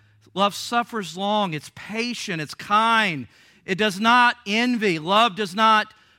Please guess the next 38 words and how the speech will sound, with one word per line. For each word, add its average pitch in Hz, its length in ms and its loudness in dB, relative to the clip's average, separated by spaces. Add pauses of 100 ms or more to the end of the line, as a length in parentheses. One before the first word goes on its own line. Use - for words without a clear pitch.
(100)
parade 233 640 2
itself. 202 600 -2
It's - 180 -14
not 214 260 -2
puffed 196 380 -4
up. 226 340 2 (360)
It 190 180 -2
does 185 280 -2
not 233 340 4
behave 214 580 -2
rudely, 202 760 0
men. 160 680 -4 (480)
It 196 100 0
does 196 240 0
not 247 300 4
seek - 420 -6
its 220 200 -4
own 240 360 2
way. 240 680 2 (920)
It 127 80 -18
does 135 200 -16
not 170 260 -8
rejoice 147 600 -14
in 131 100 -14
iniquity. 139 600 -16 (1200)
Some 143 220 -18
people 170 320 -12
you 156 180 -12
don't 160 220 -10
care 160 280 -10
for, 175 300 -14
do 143 80 -16
you 135 120 -14
quietly 151 600 -12
kind 147 240 -16
of 143 60 -14
have 143 280 -16
to 117 200 -20